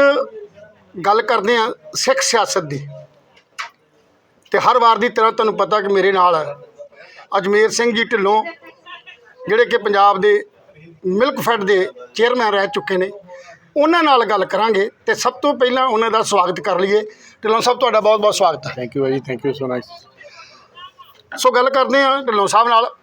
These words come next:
Speaker 1: ਕਿ ਢਿੱਲੋਂ ਸਾਹਿਬ ਬਹੁਤ ਲੰਮੇ ਸਮੇਂ ਤੋਂ, ਕਹਿਣ ਦਾ ਭਾਵ ਇਹਨਾਂ ਦੀਆਂ ਜਿਹੜੀਆਂ, ਅ, ਪਰਿਵਾਰ ਹੈ ਉਹ ਸ਼੍ਰੋਮਣੀ ਅਕਾਲੀ ਦਲ ਦੇ ਨਾਲ ਉਹ ਖੜ੍ਹਾ ਰਿਹਾ ਤੇ ਖੁਦ ਵੀ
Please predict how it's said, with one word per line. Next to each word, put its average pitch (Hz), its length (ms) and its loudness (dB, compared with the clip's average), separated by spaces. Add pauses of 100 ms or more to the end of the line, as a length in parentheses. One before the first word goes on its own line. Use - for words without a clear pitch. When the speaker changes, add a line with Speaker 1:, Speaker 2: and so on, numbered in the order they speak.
(480)
Speaker 1:
ਕਿ 254 80 -4
ਢਿੱਲੋਂ 226 280 0
ਸਾਹਿਬ 254 280 4 (840)
ਬਹੁਤ 285 320 0
ਲੰਮੇ 240 280 2
ਸਮੇਂ 214 280 0
ਤੋਂ, 202 140 -4
ਕਹਿਣ 233 240 -2
ਦਾ 247 100 2
ਭਾਵ 214 400 2 (220)
ਇਹਨਾਂ 233 240 0
ਦੀਆਂ 208 240 0
ਜਿਹੜੀਆਂ, 190 380 -2
ਅ, - 680 -6
ਪਰਿਵਾਰ 220 460 4
ਹੈ 240 140 0
ਉਹ 254 120 2
ਸ਼੍ਰੋਮਣੀ 226 460 2
ਅਕਾਲੀ 220 300 0
ਦਲ 220 180 0
ਦੇ 214 100 2
ਨਾਲ 175 320 2 (320)
ਉਹ 190 60 -2
ਖੜ੍ਹਾ 202 300 0
ਰਿਹਾ 151 180 0 (1040)
ਤੇ - 80 -2
ਖੁਦ 285 300 2
ਵੀ 285 360 0